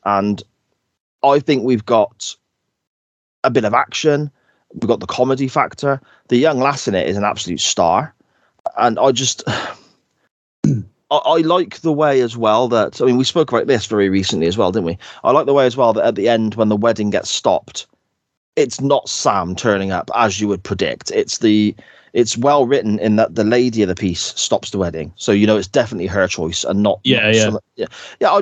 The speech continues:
Speaker 1: I, I loved it. So yeah, my number three is, uh, is See Bride. I mean, tell us,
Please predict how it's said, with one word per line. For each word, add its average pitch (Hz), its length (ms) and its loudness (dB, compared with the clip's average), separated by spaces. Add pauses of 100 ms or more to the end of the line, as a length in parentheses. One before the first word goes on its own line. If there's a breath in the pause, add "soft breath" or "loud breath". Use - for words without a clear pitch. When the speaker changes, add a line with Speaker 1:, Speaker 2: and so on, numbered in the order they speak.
Speaker 1:
I, 202 120 2 (100)
I 185 100 2
loved 131 260 0
it. 80 140 -4
So - 140 -8
yeah, 147 100 4
my 127 120 2
number 139 220 2
three 104 480 -2
is, 110 220 0
uh, 113 140 2
is 117 160 0
See 131 200 2
Bride. 113 340 0
I - 20 2
mean, 113 140 2
tell 147 180 0
us, - 160 -2